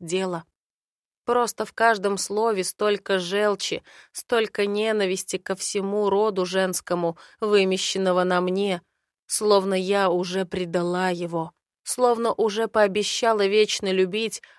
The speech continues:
а вышла замуж за другого. Хочется наперекор пойти,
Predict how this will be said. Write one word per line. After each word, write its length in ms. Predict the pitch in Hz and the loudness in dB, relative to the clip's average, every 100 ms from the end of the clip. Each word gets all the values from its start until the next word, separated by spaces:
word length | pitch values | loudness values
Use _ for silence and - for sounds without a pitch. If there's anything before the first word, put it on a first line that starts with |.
| _ | _
а 160 | 220 196 | 0 0
вышла 460 | 196 196 - 190 | 2 0 0 0
замуж 440 | 175 196 196 185 175 | 2 2 2 0 -2
за 180 | 175 185 | -4 -2
другого. 600 | 185 175 180 190 170 160 _ _ _ _ _ _ | -2 -2 0 -2 -4 -10 _ _ _ _ _ _
Хочется 560 | - 226 226 226 - 214 | 0 2 2 -2 -2 -2
наперекор 680 | 214 202 214 208 233 226 | -2 0 0 2 2 2
пойти, 640 | 202 196 190 190 - 202 | 2 -2 -2 -2 -2 -2